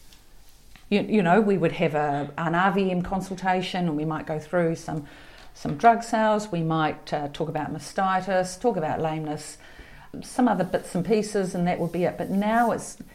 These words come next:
even getting more detailed, and so it's allowing us to get in there. And as I said five, ten minutes ago, it's just exciting because I really feel we can make a difference and really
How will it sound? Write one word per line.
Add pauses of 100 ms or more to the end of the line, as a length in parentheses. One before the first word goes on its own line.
(180)
even
getting
more
detailed,
and
so
it's
allowing
us
to
get
in
there. (680)
And
as
I
said (480)
five,
ten
minutes
ago, (100)
it's
just
exciting
because (240)
I
really
feel
we
can
make
a
difference
and
really